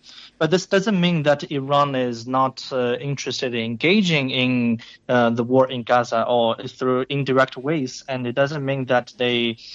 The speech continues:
would not, like, actually in, uh, to enhance, to increase their engagement, uh, considering the <laughs> current situation. Like in this week, as we know, like, uh,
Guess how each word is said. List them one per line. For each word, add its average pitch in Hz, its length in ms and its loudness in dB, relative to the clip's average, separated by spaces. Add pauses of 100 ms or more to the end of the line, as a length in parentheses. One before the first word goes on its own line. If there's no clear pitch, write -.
(280)
would 143 260 2
not, 139 460 0
like, 120 460 -6
actually 127 640 -4
in, 120 320 -4
uh, 113 460 0
to - 200 -12
enhance, 131 720 -2 (140)
to 127 260 -2
increase 147 560 -2
their 127 180 -4
engagement, 123 800 -2 (380)
uh, 135 140 2
considering 127 640 -2
the 131 400 2 (140)
<laughs> - 120 -20
current 147 300 -2
situation. 120 680 -8 (340)
Like 143 280 2
in 151 140 0
this 139 220 -2
week, 131 300 -2
as 123 260 -4
we 120 180 -4
know, 117 280 2
like, 110 260 -4
uh, 113 280 -4